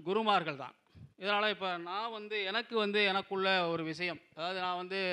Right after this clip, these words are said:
ஜோதிடத்துக்கு எப்படி வந்தேன் அப்படின்னா வயதை சொல்லுவாங்க. எங்க போனாலும் இந்த வயசுல திருமணமாகும், இப்ப குழந்தை பிறக்கும், இதுக்கு அடுத்து பார்த்தீங்கன்னா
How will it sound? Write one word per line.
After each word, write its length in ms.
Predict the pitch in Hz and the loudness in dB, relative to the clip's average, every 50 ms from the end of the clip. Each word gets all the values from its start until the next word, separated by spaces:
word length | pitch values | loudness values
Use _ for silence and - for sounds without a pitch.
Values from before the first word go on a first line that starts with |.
| 170 160 151 151 147 143 _ _ _ _ _ _ _ _ _ _ - | 0 -2 -4 -6 -8 -10 _ _ _ _ _ _ _ _ _ _ -4
ஜோதிடத்துக்கு 540 | 156 190 208 208 208 196 175 196 185 190 180 175 | -2 0 2 2 0 0 0 -4 -2 -2 0 0
எப்படி 260 | 180 170 190 220 220 | -2 -2 0 0 0
வந்தேன் 280 | 196 180 180 185 180 170 | 0 0 -2 -2 -4 -4
அப்படின்னா 280 | 165 170 170 180 202 196 170 | -4 -6 -4 -2 -2 0 0
வயதை 320 | 160 170 190 220 247 240 | 0 0 0 0 -2 -4
சொல்லுவாங்க. 400 | - - 180 165 151 147 143 135 - - | -4 -6 -6 -4 -4 -4 -6 -8 -12 -8
எங்க 220 | 175 175 196 214 220 | -8 -6 -2 0 0
போனாலும் 400 | 214 208 208 208 208 214 214 196 | 0 2 0 0 0 0 -2 -4
இந்த 180 | 175 175 185 185 | -4 -6 -6 -6
வயசுல 320 | 175 180 202 196 202 202 175 | -4 -4 -4 -6 -6 -8 -8
திருமணமாகும், 640 | 160 180 180 185 180 170 165 170 165 156 190 196 190 | -8 -8 -8 -8 -8 -6 -6 -6 -6 -6 -6 -6 -6
இப்ப 180 | 175 165 - 170 165 165 156 156 | -8 -6 -4 -4 -2 -2 -4 -4
குழந்தை 300 | 147 - 165 180 185 170 | -6 -6 -6 -6 -6 -4
பிறக்கும், 360 | 160 165 156 139 156 170 180 175 _ _ _ _ _ _ _ _ _ | -6 -6 -6 -6 -6 -8 -8 -8 _ _ _ _ _ _ _ _ _
இதுக்கு 260 | 175 185 185 185 180 | -8 -6 -4 -2 -2
அடுத்து 180 | 185 196 190 196 | -4 -4 -4 -6
பார்த்தீங்கன்னா 460 | 180 175 165 170 170 170 170 185 185 | -6 -6 -6 -4 -6 -4 -4 -2 0